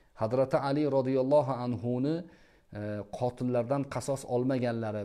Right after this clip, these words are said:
biroz kechiktirganlari, mana shu, mana shu narsalar sahobai jalillarni qilgan ishlari. Qur'onni sizdan, mendan yaxshi bilgan odamlar. Ular Qur'ondagi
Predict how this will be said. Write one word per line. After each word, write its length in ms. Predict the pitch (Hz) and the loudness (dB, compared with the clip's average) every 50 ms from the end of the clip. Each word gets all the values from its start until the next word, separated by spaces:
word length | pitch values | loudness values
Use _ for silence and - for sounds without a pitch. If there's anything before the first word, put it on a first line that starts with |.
| 101 | -4
biroz 200 | 104 110 120 123 - | -4 -4 -4 -4 -4
kechiktirganlari, 840 | - 120 107 - - - 123 117 107 110 104 101 101 101 98 98 101 - - - - _ _ - | -6 -8 -6 -8 -8 -6 -4 -4 -2 -2 -2 -2 -4 -4 -4 -6 -8 -10 -16 -20 -20 _ _ -8
mana 100 | 95 107 | -6 -6
shu, 140 | 104 - - 131 - - | -6 -4 -4 -6 -6 -4
mana 200 | 117 113 120 131 | -4 -2 -2 -2
shu 160 | 127 - 170 | -2 0 0
narsalar 460 | 151 131 120 - - 135 170 233 277 269 - - - _ _ | 0 0 0 0 2 4 4 4 2 0 -4 -12 -20 _ _
sahobai 580 | _ - - 110 - - 131 131 131 147 151 156 147 | _ -6 -6 -2 2 4 4 4 4 4 4 4 4
jalillarni 640 | 135 139 135 139 135 135 135 139 139 135 131 156 170 165 | 2 2 2 4 4 4 4 4 4 2 0 -2 -2 -2
qilgan 300 | - 135 135 139 151 139 | 0 0 2 2 2 0
ishlari. 360 | 117 - - 110 95 92 92 - - _ _ _ _ _ _ _ - | 0 -4 -4 -6 -6 -6 -8 -12 -16 _ _ _ _ _ _ _ -6
Qur'onni 420 | - 135 139 139 135 131 139 156 | -2 0 0 2 2 2 2 0
sizdan, 380 | 147 - 127 127 123 135 147 143 | 0 -2 -4 -2 0 0 2 2
mendan 360 | 139 135 131 131 135 151 147 135 | 2 2 2 2 2 2 2 2
yaxshi 260 | 123 120 - - - 151 | 0 -2 -2 -2 -2 -2
bilgan 240 | 147 143 131 127 113 | 0 0 0 0 0
odamlar. 400 | 110 104 101 95 98 95 92 95 - - - - _ _ _ - - | -2 -2 -4 -4 -4 -6 -8 -10 -12 -20 -20 -20 _ _ _ -4 4
Ular 160 | 120 151 156 | 4 4 4
Qur'ondagi 800 | 156 - - 143 - - 143 143 139 135 139 139 143 165 165 | 4 0 0 0 2 2 2 0 2 0 0 2 2 2 2